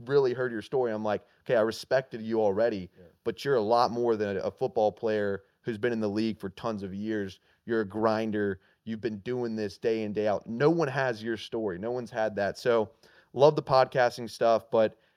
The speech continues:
Speaker 1: it's not a great explanation of what I do, but i-,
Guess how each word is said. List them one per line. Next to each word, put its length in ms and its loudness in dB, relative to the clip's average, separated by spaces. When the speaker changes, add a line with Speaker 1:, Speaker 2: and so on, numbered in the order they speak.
Speaker 1:
it's 120 -20
not 200 8
a 40 4
great 280 6
explanation 500 0
of 80 -6
what 140 4
I 100 6
do, 300 -4
but 320 2
i-, 140 -14